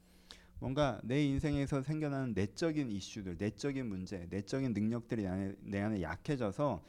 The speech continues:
전에는 다루어졌던 내면 일들이 안 다루어진 게 이제 내면의 쇠약이라 내면의 쇠약과 영혼의 쇠약이 연결된 부분도 있지만 교집합이 있는 것이 완전히 동일한 것은 아니죠.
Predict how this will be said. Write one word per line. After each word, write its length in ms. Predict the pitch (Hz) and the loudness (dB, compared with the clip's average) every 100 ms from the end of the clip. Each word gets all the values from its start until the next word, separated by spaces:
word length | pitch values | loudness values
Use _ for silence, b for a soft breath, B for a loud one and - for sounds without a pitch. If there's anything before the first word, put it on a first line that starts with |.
| B B B | B B B
전에는 580 | - 123 143 147 147 123 | -4 0 2 2 0 -2
다루어졌던 800 | - 107 120 151 143 131 - 123 | -4 0 2 4 2 0 -2 -2
내면 280 | 98 101 120 | 0 0 2
일들이 260 | 104 101 98 | 0 0 -2
안 340 | 80 98 117 | -2 -2 0
다루어진 520 | 147 151 135 123 107 | 4 4 2 -4 -4
게 100 | 95 | -4
이제 240 | 90 90 90 | -6 -6 -6
내면의 460 | 90 92 101 92 | -2 -2 -2 -4
쇠약이라 380 | - 139 127 98 - - - - - - - - - - - - - B | -4 -4 -4 -8 -16 -20 -20 -20 -20 -20 -20 -20 -20 -20 -16 -14 -14 B
내면의 400 | 107 110 139 156 | 6 8 8 6
쇠약과 360 | 147 147 143 131 | 6 6 8 8
영혼의 320 | 101 123 131 | 8 8 4
쇠약이 280 | 131 123 107 | 4 4 6
연결된 640 | 101 117 139 139 139 127 | 4 6 4 6 4 4
부분도 280 | 120 117 117 | 2 2 2
있지만 280 | - 117 113 | 2 2 4
교집합이 420 | 117 113 123 117 | 4 4 4 4
있는 140 | 113 | 4
것이 180 | 107 104 | 2 4
완전히 320 | 107 98 110 | 4 4 4
동일한 320 | 104 107 107 101 | 4 6 6 4
것은 220 | 101 95 | 0 -4
아니죠. 280 | - - | -6 -10